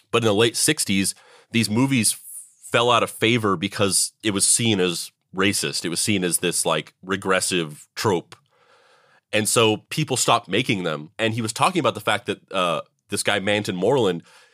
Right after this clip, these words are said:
he basically went from having this lucrative career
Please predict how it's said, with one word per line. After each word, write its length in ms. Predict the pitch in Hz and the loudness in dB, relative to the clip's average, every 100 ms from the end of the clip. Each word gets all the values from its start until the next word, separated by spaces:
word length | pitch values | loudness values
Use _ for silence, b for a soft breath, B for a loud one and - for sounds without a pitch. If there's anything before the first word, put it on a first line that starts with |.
| b | b
he 500 | - - 147 156 156 | -12 -6 -4 -2 -4
basically 640 | - 98 127 127 151 139 | -8 -8 -4 -4 -4 -2
went 240 | 117 117 - | 0 0 -2
from 120 | 113 | -2
having 200 | 117 113 | -2 -2
this 180 | 104 - | -4 -4
lucrative 460 | 98 113 123 107 | -4 -2 -2 -2
career 600 | - 98 123 160 110 101 | -4 -6 -2 0 0 -2